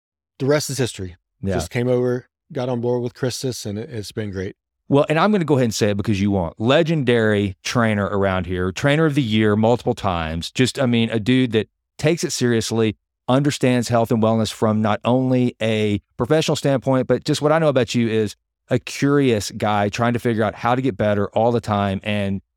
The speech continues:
Speaker 2: you know, one of the most respected guys in fitness for the, at least the little over twenty years I've been here. I mean, I've only known you in this, in this realm. So really good to have you on the show today. So, Brian, it's, it's kinda cool that you talked about how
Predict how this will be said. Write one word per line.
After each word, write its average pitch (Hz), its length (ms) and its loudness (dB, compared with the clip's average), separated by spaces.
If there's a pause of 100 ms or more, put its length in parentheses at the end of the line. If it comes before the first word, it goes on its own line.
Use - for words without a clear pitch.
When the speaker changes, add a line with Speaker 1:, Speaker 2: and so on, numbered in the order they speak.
(140)
Speaker 2:
you 110 180 -2
know, 104 40 2
one 120 140 2
of - 20 2
the 139 60 0
most - 140 0
respected 107 420 -4
guys 98 260 0
in 90 60 -6
fitness 101 280 -4
for 101 300 -2
the, 95 400 -2
at 95 120 -8
least 110 240 -4
the 104 80 -2
little 101 200 -2
over 92 140 -4
twenty 120 260 -4
years 104 300 -6
I've 104 260 -4
been 107 160 -2
here. 85 320 -8
I 95 60 -8
mean, 95 120 -2
I've 101 180 -2
only 113 260 -2
known 104 500 0
you 80 300 -8
in 95 180 -4
this, 87 320 -4
in 98 160 -6
this 90 180 -6
realm. 92 280 -4
So 92 260 -6 (340)
really 123 360 2
good 101 280 0
to 101 60 -2
have 90 300 -2
you 87 180 -4
on 98 160 -4
the 90 80 -4
show 87 240 -4
today. 82 260 -8 (720)
So, 165 440 2
Brian, 180 240 2
it's, - 140 -4
it's 175 180 -6
kinda 247 180 -2
cool 170 300 0
that 135 360 0
you 117 180 -6
talked 135 360 -2
about 110 360 0
how 98 400 -4